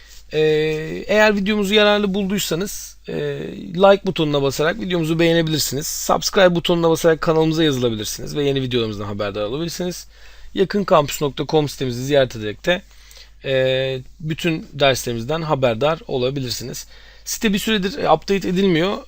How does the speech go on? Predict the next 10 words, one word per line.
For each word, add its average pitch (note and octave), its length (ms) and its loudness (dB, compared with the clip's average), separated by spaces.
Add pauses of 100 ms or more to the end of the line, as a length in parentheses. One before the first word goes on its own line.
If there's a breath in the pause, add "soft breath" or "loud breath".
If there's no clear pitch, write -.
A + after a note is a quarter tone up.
E, D3+ 560 2
bir E3 100 0
yeniliğe F3 420 8
gidiyoruz. C#3+ 680 -2
E, C3+ 440 -2
sitemizi C#3+ 440 -4
değiştireceğiz. D3 760 0
E, C#3+ 220 -4
bu E3 80 2
nedenle A#2 480 0